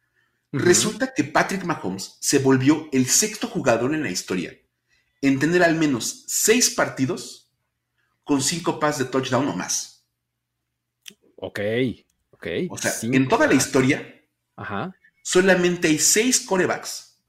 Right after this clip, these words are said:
Speaker 1: Ujú.
Speaker 2: que han tenido seis partidos, cuando menos, de cinco o más pases de touchdown.
Speaker 1: Wow, está tremendo.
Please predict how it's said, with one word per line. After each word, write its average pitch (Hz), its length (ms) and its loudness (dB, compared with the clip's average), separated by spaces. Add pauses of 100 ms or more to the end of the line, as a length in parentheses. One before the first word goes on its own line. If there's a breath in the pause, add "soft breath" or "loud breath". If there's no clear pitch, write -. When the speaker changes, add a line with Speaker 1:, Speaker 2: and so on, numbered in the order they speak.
(300)
Speaker 1:
Ujú. 135 140 -2
Speaker 2:
que 175 100 6
han 247 120 6
tenido 151 600 -2 (1000)
seis 185 260 2
partidos, 170 460 -2
cuando 104 260 -2
menos, 127 500 -4 (180)
de 123 240 2
cinco 170 460 0
o 139 40 0
más 135 320 0
pases 120 320 -8
de 101 80 -8
touchdown. 90 420 -12 (720)
Speaker 1:
Wow, - 360 -10 (380)
está - 160 -6
tremendo. 98 520 -6